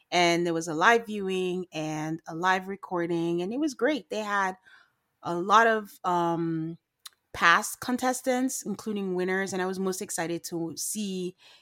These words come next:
Marianne Okech. She won last season, and she's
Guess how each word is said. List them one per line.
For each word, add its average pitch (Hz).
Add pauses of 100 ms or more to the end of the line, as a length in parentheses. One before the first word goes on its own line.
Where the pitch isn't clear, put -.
(120)
Marianne 196
Okech. 240
She -
won 214 (500)
last 185
season, 170 (300)
and 196
she's 220